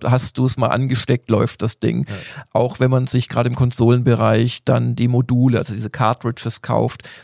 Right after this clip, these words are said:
Speaker 1: die können wirklich, die, die haben ja darüber funktioniert, dass man quasi über Leiterbahnen die angeschlossen hat, über so ein Dock an das eigentliche Gerät.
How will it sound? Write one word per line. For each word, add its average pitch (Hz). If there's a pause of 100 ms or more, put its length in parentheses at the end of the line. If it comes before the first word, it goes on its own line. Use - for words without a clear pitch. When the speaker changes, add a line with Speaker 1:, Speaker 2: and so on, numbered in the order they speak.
(240)
Speaker 1:
die 156
können 127
wirklich, 123
die, 127
die 120
haben 127
ja 127
darüber 120
funktioniert, 123
dass 117
man 113 (140)
quasi -
über 104
Leiterbahnen 117
die 143
angeschlossen 123
hat, 113
über 117
so 117
ein 120
Dock -
an 135
das 131
eigentliche 123
Gerät. 110